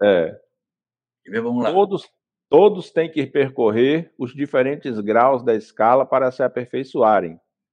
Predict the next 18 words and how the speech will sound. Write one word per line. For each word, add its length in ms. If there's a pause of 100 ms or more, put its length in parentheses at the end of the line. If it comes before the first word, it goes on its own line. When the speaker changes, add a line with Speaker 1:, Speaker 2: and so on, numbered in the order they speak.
Speaker 1:
Deus, 480
que 120
é 140
justo, 500
não 160
poderia 480
ter 280
dado 380
a 140
uns 500
a 120
ciência 640
sem 220
trabalho, 680
enquanto 520
outros 540
só 120
adquirem 840